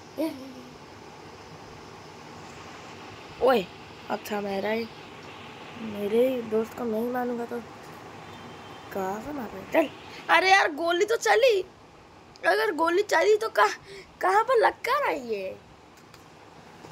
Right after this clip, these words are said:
गोली मार रहा हूँ पर लग ही नहीं रही।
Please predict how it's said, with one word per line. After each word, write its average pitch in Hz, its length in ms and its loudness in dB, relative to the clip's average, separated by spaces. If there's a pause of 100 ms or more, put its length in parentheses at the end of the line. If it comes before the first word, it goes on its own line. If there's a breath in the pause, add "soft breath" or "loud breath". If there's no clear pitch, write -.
(3000)
गोली 302 280 8
मार 359 320 8
रहा 427 100 4
हूँ 440 100 0
पर 427 120 6
लग 330 280 4
ही 415 140 10
नहीं 440 180 2
रही। 415 240 4